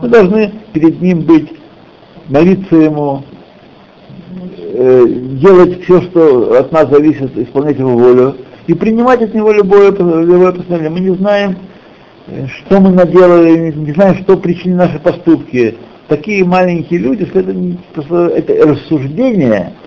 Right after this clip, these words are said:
вообще рассуждение о том, за что человек или я страдаю,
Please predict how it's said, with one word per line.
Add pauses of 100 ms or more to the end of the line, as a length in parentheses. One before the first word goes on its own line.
(160)
вообще
рассуждение (440)
о
том, (240)
за
что (100)
человек
или
я (120)
страдаю,